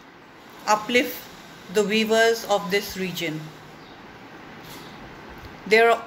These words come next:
very old designs which are almost extinct, so I'm trying to bring these old designs into our Mekhla Sador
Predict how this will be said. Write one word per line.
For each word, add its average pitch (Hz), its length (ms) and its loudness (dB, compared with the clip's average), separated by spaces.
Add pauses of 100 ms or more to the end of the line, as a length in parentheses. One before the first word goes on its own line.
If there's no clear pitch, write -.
(140)
very 240 300 4
old 226 320 2
designs 214 600 -2
which 190 260 -8
are 196 300 0 (1300)
almost 220 420 2
extinct, 214 680 -2
so - 200 -4
I'm 214 260 2
trying 220 340 2
to 269 100 -4
bring 214 440 -2
these 208 240 -6
old 220 320 2
designs 202 680 -2
into 214 360 -2
our 208 200 6
Mekhla 185 380 0
Sador 175 480 -2